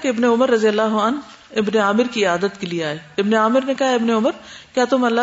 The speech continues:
سے میرے لیے دعا نہیں کرتے؟" انہوں نے کہا کہ میں نے رسول اللہ صلی اللہ علیہ وسلم کو یہ فرماتے ہوئے سنا ہے کہ نماز بغیر طہارت کے قبول نہیں ہوتی اور خیانت کے مال سے صدقہ قبول نہیں کیا جاتا، اور تم بصرہ کے حاکم رہ چکے ہو، یعنی تم اپنے ان گناہوں پہ توبہ کرو،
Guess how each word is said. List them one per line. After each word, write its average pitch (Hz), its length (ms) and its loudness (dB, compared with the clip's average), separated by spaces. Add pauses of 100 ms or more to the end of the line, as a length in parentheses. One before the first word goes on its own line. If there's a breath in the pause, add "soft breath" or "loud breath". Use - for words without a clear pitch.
(100)
سے 262 60 0
میرے 247 200 2
لیے 240 120 -2
دعا 202 200 2
نہیں 269 140 -2
کرتے؟" 247 320 -4
انہوں 226 140 0
نے 220 100 0
کہا 220 220 -4
کہ 220 120 -6
میں 208 120 -2
نے 220 100 0
رسول 202 300 -2
اللہ 190 160 -4
صلی 202 180 -6
اللہ 190 80 -4
علیہ 180 120 -4
وسلم 185 300 -8
کو 247 180 -6 (340 loud breath)
یہ 226 120 2
فرماتے 202 420 0
ہوئے 202 80 4
سنا 208 260 -2
ہے 220 60 -2
کہ 208 120 -4
نماز 190 380 -2
بغیر 180 220 -2 (100)
طہارت 175 340 -4
کے 214 80 -6
قبول 196 340 -4
نہیں 175 140 -6
ہوتی 160 220 -10 (440 loud breath)
اور 208 140 -2
خیانت 226 480 0
کے 240 60 0
مال 202 200 0
سے 226 160 -2
صدقہ 220 300 -2
قبول 220 380 2
نہیں 208 140 0
کیا 190 140 0
جاتا، 160 320 -4 (320 loud breath)
اور 240 120 0
تم 240 220 0
بصرہ 208 300 -2
کے 220 80 -2
حاکم 180 340 -4
رہ 170 160 -4
چکے 160 340 -10
ہو، 165 180 -12
یعنی 196 280 -6 (380 loud breath)
تم 202 120 0
اپنے 202 240 -2
ان 196 160 -2
گناہوں 180 280 -2
پہ 190 160 -8
توبہ 156 240 -2
کرو، 151 220 -12